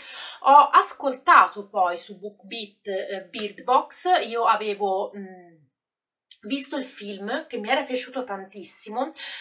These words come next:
ehm, e quindi ho deciso poi di leggere anche il libro e devo dire che il libro però mi è piaciuto un po' di meno perché mi è, eh, mancata quell'ansia che rie-, che è riuscita invece a trasmettermi il, il film.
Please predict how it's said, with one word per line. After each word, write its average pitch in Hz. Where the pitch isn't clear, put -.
ehm, 202
e -
quindi 220
ho 220
deciso 247
poi 175
di 175
leggere 175
anche 165
il 180
libro 165
e 240
devo 285
dire 247
che 277
il 269
libro 226
però 208
mi 240
è 311
piaciuto 240
un 202
po' 190
di 180
meno 170
perché 277
mi 277
è, 247
eh, 208
mancata 233
quell'ansia 254
che 277
rie-, 277
che 233
è 233
riuscita 269
invece 226
a 277
trasmettermi 208
il, 180
il 269
film. 170